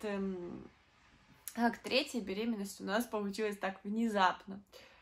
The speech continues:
Но я все равно вот счастлива, что у нас родился Елисей, наш третий малыш, потому что вот без него, знаете, как будто че-то не хватало. Вот он родился, и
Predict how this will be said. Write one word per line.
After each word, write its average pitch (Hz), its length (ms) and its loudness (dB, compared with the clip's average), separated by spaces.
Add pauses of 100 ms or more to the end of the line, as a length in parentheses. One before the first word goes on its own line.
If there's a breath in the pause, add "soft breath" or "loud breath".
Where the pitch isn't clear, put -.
(180 loud breath)
Но 226 120 0
я 220 280 2
все 208 180 -6
равно 220 240 0
вот 170 180 -8
счастлива, 240 520 2
что 190 180 -10
у 196 40 -6
нас 196 300 -4
родился 208 440 -4
Елисей, 196 580 -2
наш 202 180 -2
третий 208 360 -4
малыш, 196 560 -4 (380 loud breath)
потому 214 360 -2
что - 220 -6
вот 190 180 -4
без 208 240 -8
него, 208 440 0 (160)
знаете, 220 440 -4
как 185 120 -8
будто 233 240 -6
че-то 208 260 -10
не 208 100 -4
хватало. - 540 -6 (640 loud breath)
Вот - 200 -2
он 202 100 0
родился, 214 560 2
и 208 300 0